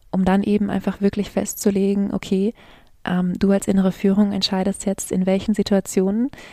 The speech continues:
darf der Sicherheitsbeauftragte <laughs> seines, ähm, seine ganzen Berechnungen und seinen ganzen, ähm, Szenarien, äh, darstellen und wann ist eben auch Zeit zu sagen, okay, und jetzt,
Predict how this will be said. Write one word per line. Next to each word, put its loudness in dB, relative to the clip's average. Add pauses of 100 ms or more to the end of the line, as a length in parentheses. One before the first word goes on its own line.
(140)
darf -2
der 2
Sicherheitsbeauftragte 0 (380)
<laughs> -16
seines, 2
ähm, 0 (260)
seine 2
ganzen 4
Berechnungen 6
und 2
seinen 0
ganzen, -2 (880)
ähm, 4
Szenarien, 4 (520)
äh, 2
darstellen 2 (400)
und 6 (100)
wann 4
ist 0
eben 2
auch 0
Zeit -4
zu -4
sagen, 0
okay, -4 (540)
und 2
jetzt, -6